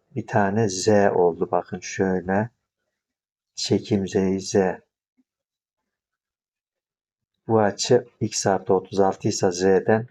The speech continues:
bu da x artı otuz altı. X artı y artı otuz altı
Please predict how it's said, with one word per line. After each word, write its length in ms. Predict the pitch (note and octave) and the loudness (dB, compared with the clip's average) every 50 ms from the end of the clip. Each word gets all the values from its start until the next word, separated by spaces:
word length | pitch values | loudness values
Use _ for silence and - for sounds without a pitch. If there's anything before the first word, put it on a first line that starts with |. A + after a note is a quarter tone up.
| _ | _
bu 120 | - G2+ - | -6 -2 0
da 140 | G2+ F#2+ - | 0 -2 -2
x 320 | - A#2+ - - - - | -6 -14 -14 -10 -6 -4
artı 460 | F#2+ F#2 F2 - - A#2 A2+ A#2+ - _ _ _ _ _ _ _ _ _ _ _ _ _ _ _ _ _ _ | -2 -2 -4 -4 -2 -2 -2 -2 -4 _ _ _ _ _ _ _ _ _ _ _ _ _ _ _ _ _ _
otuz 360 | - G2 - - - G2 F2+ | -4 -4 -4 -2 -4 -2 0
altı. 500 | G2 F#2 F2+ F2 - - - - - _ _ _ _ _ _ _ _ _ _ _ _ _ _ _ _ _ _ _ - | 0 0 0 -2 -4 -6 -8 -8 -8 _ _ _ _ _ _ _ _ _ _ _ _ _ _ _ _ _ _ _ -2
X 340 | B2+ B2 B2 B2 - - - - | 0 2 2 2 0 -2 -2 0
artı 380 | A#2+ A2 G#2+ G#2 - - - | 0 0 0 -2 -4 -6 -10
y 260 | G2+ G2 G#2+ A#2 A#2+ B2 | -6 -2 2 2 4 4
artı 380 | A#2+ G2+ G2+ G2 F#2+ - - G2 | 4 4 2 0 -2 -4 -4 -4
otuz 300 | G2 - - G2 - G2+ | -4 -4 -6 -6 -2 0
altı 480 | F#2 F#2 F2 - - B2+ B2+ C3 C3 | 0 0 -2 -4 -2 0 0 0 -2